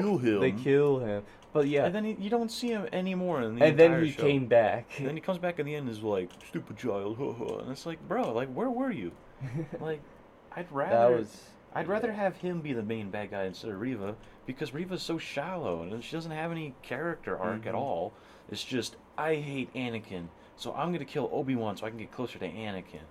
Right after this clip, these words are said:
Speaker 1: And it's just, I don't know, it's dumb.
Speaker 2: And then, freaking, um, <sighs> I can't,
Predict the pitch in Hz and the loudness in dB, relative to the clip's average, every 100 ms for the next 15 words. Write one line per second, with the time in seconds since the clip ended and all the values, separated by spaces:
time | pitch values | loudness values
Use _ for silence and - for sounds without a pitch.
0 | - - - - - - - - - - | -20 -20 -20 -20 -20 -20 -20 -20 -20 -20
1 | - - - 107 123 - 127 - - - | -20 -20 -12 -10 -8 -10 -12 -12 -14 -20
2 | - 104 90 80 80 76 - - - - | -14 -10 -10 -10 -14 -16 -18 -18 -18 -20
3 | - - - - - - - - - - | -20 -20 -20 -20 -20 -20 -20 -20 -20 -20
4 | - - - - 127 135 123 143 165 170 | -20 -20 -20 -6 -4 -4 0 0 2 0
5 | 143 - - - - - - - - - | -4 -6 -16 -20 -20 -20 -20 -20 -20 -20
6 | - 131 139 - 139 135 123 113 95 92 | -14 -8 -8 -6 -6 -4 -4 -4 -6 -12
7 | - - - - - - - - - - | -16 -20 -20 -20 -20 -20 -20 -20 -20 -20
8 | - - - - - - - - - - | -20 -20 -20 -20 -20 -20 -20 -20 -20 -20
9 | - - - 123 127 - - 139 - 180 | -20 -20 -20 -20 -20 -20 -18 -18 -16 -10
10 | 185 196 | -8 -10